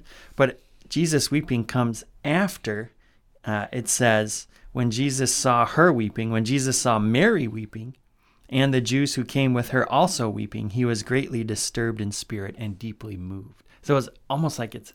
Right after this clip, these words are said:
after he sees everybody else weeping that he has this connection to, to Mary and her friends. And it reminds me that, um, you know, this humanness of Jesus,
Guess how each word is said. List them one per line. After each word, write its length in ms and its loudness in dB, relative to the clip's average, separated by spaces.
after 360 -4
he 120 -6
sees 340 -6
everybody 540 -6
else 300 0
weeping 420 -10
that 120 -4
he 200 -8
has 220 -12
this 180 -12
connection 800 -6
to, 300 -6
to 340 0
Mary 520 4
and 180 -4
her 120 -8
friends. 580 0
And 180 -4
it 140 -6
reminds 480 -2
me 140 -4
that, 280 -8
um, 440 -6
you 120 -4
know, 60 -2
this 240 -8
humanness 920 -2
of 200 -12
Jesus, 800 -8